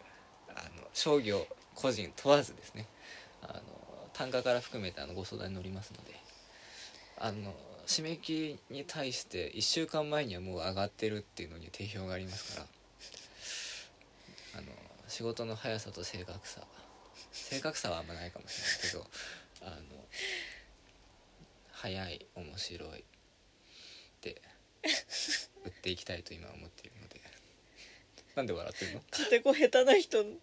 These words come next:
Speaker 2: の真似？
Speaker 1: あ、そう。うん。
Speaker 2: だよね。
Speaker 1: そうだね。あ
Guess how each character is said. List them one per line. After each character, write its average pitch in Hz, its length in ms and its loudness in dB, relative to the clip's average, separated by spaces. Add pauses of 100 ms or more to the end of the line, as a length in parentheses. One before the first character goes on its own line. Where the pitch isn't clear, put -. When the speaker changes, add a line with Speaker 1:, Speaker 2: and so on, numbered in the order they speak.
(380)
Speaker 2:
の 196 320 2
真 277 200 4
似？ 196 260 2 (380)
Speaker 1:
あ、 127 120 8
そ - 240 -2 (280)
う。 113 60 0
う - 20 2
ん。 120 40 0
Speaker 2:
だ 214 100 12
よ 196 140 12
ね。 202 120 4
Speaker 1:
そ - 80 10
う - 40 12
だ - 120 6
ね。 95 200 -4 (880)
あ - 80 -6